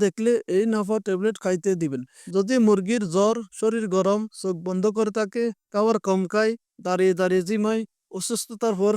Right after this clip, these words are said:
শরীর ব্যথা, ইনফেকশনের কারণে দুর্বলতা, এই নাফা ট্যাবলেট খাওয়াবেন। এটি মুরগিকে খাওয়ানোর নিয়ম হচ্ছে একটি ট্যাবলেটের চার ভাগের এক ভাগ একটি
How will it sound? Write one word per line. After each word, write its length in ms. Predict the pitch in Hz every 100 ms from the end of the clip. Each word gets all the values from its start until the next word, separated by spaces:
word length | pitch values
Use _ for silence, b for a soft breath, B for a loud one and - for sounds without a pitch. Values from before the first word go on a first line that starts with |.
| -
শরীর 240 | 214 214 190
ব্যথা, 260 | 185 208 208 208 _ _ -
ইনফেকশনের 640 | 185 202 190 226 226 220 214
কারণে 240 | 208 214 180
দুর্বলতা, 520 | 185 165 175 170 208 214 - - 202
এই 80 | 233 233
নাফা 220 | 208 220 208
ট্যাবলেট 300 | 196 240 214
খাওয়াবেন। 360 | 196 180 160 147 - _ -
এটি 160 | 190 269 254
মুরগিকে 420 | 233 196 226 233 240
খাওয়ানোর 340 | 247 240 240 220
নিয়ম 160 | 202 190
হচ্ছে 260 | 202 202 240 240 - - 185
একটি 220 | - 262 220
ট্যাবলেটের 520 | 214 214 233 240 240 247 -
চার 180 | - 190 185
ভাগের 260 | 214 214 226 175
এক 60 | 165 190
ভাগ 120 | 226 220 - 165
একটি 240 | - 220